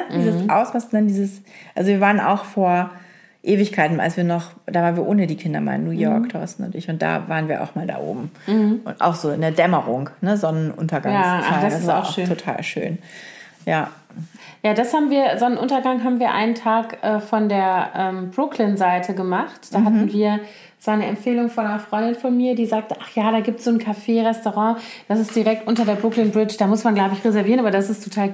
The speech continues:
Speaker 2: cool." Da waren wir, die waren irgendwie letztes Jahr oder so da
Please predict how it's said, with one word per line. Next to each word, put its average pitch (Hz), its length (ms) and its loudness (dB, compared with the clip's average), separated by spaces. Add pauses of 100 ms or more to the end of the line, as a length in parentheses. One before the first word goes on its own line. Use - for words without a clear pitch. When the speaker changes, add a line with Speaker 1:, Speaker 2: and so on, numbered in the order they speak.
Speaker 2:
cool." 285 200 2 (600)
Da 202 160 4
waren 226 200 4
wir, 240 280 2
die 208 120 2
waren 202 180 4
irgendwie 196 260 2
letztes 190 340 -2
Jahr 147 160 2
oder 147 180 0
so 156 160 -2
da 147 360 0